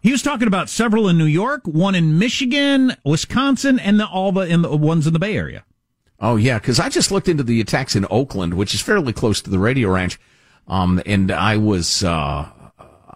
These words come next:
Speaker 2: I was just curious 'cause it was a troubling story. The idea of elderly people being knocked
Speaker 1: Oh, it's
Speaker 2: down and
Speaker 1: awful.
Speaker 2: robbed is,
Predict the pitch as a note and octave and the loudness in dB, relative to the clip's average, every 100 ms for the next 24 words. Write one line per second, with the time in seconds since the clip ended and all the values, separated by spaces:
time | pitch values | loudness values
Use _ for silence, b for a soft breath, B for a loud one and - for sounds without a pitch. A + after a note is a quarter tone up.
0 | - G#2 G#2+ A#2 - - F#3 D3+ - A2 | -2 0 0 0 -2 0 0 2 0 -2
1 | G2+ A#2+ B2+ - A3 D#3 G#2 D#3+ B2+ F#2+ | 0 0 0 -2 -2 0 -2 0 0 2
2 | G#2+ B2 A3+ D3 B2 D3 C3+ G2+ F2+ A#2+ | 0 2 0 0 -2 0 0 0 0 -2
3 | G2+ F2+ F#2 G2 F2 E2+ F2 F#2+ G2+ E4 | -2 -4 0 0 0 0 0 2 0 0
4 | B3+ F#2 F2 E2+ - - F2+ F2 D#2 F2+ | 0 0 0 -2 -2 0 0 0 -2 -4
5 | E2+ | -8